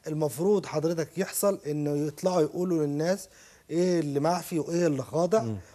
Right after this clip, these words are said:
Speaker 1: ويبقى في زي ما حضرتك بتقول توعية وإعلام للمواطنين،
Speaker 2: مم.
Speaker 1: خاصة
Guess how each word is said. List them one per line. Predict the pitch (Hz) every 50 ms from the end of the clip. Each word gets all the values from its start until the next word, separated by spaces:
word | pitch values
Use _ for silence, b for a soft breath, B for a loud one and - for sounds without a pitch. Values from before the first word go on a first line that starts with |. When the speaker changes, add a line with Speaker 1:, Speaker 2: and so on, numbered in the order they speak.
| B B
Speaker 1:
ويبقى | 139 165 160 160 147 -
في | - 185 185
زي | 160 165 175
ما | 165 151
حضرتك | 139 165 165
بتقول | 147 143 127 - - 160 156 143 131 113 B B B B B B B
توعية | - 139 139 143 139 180 196 190
وإعلام | 180 143 147 143 151 160 180 185 185 170
للمواطنين، | 160 160 156 156 143 143 143 139 147 147 151 170 185 208 214 208 -
Speaker 2:
مم. | 113 95 87 B B
Speaker 1:
خاصة | - 170 208 208 - - 202 - -